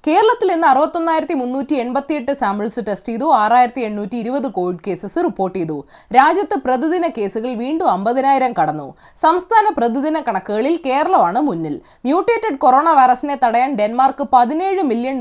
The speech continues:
മിങ്കുകളെ കൊല്ലാൻ പദ്ധതിയിടുന്നുണ്ട്. ആ മിണ്ടാപ്രാണികൾക്ക് തിരിച്ചൊന്നും ചെയ്യാൻ പറ്റത്തില്ലല്ലോ. നമ്പർ ടു, ആത്മഹത്യാ പ്രേരണ കേസിൽ അറസ്റ്റിലായ അർണബ് ഗോസ്വാമിയെ പതിനേഴ് ദിവസത്തെ ജുഡീഷ്യൽ കസ്റ്റഡിയിൽ വിട്ടു. അറസ്റ്റ് ചെയ്യാൻ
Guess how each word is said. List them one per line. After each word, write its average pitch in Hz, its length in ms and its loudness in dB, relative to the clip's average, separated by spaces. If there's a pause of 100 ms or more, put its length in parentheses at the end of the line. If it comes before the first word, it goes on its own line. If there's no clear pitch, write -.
മിങ്കുകളെ 302 520 -2
കൊല്ലാൻ 190 260 0 (100)
പദ്ധതിയിടുന്നുണ്ട്. 196 800 -4 (360)
ആ 247 100 6 (100)
മിണ്ടാപ്രാണികൾക്ക് 349 880 2
തിരിച്ചൊന്നും 339 500 -2
ചെയ്യാൻ 320 320 -2
പറ്റത്തില്ലല്ലോ. 277 640 -4 (320)
നമ്പർ 180 500 0
ടു, 339 100 4 (520)
ആത്മഹത്യാ 427 540 2
പ്രേരണ 269 280 -2 (120)
കേസിൽ 285 240 -4
അറസ്റ്റിലായ 262 520 0
അർണബ് 240 360 -2
ഗോസ്വാമിയെ 208 520 -4
പതിനേഴ് 311 460 0
ദിവസത്തെ 196 380 -4
ജുഡീഷ്യൽ 311 420 -2
കസ്റ്റഡിയിൽ 180 500 -6
വിട്ടു. 160 220 -8 (340)
അറസ്റ്റ് 330 380 4
ചെയ്യാൻ 349 180 2